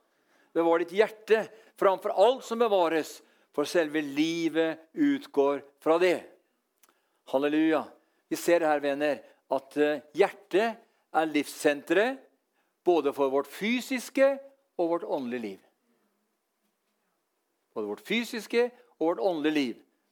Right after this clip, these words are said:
Eh, og Salme sytten og vers tre sier: «Du har prøvet mitt hjerte.» Ja, men tester Gud da? Ja, Gud tester. Gjør han det i tjue tjueto? Ja, han gjør det. Mer eller,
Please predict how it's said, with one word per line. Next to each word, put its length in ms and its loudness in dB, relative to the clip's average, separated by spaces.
Eh, 140 2
og 160 -2
Salme 380 0
sytten 600 0
og 160 2
vers 180 -2
tre 220 2
sier: 400 2
«Du 240 -2
har 200 0
prøvet 840 0
mitt 140 -2
hjerte.» 300 0
Ja, 80 -10
men 300 -12
tester 400 -8
Gud 220 -4
da? 180 -6
Ja, 100 -6
Gud 160 -12
tester. 500 -10
Gjør 200 -2
han 80 -4
det 80 2
i 100 -2
tjue 320 -10
tjueto? 380 -10
Ja, 160 -6
han 140 -10
gjør 160 -6
det. 100 -8
Mer 140 -2
eller, 180 -6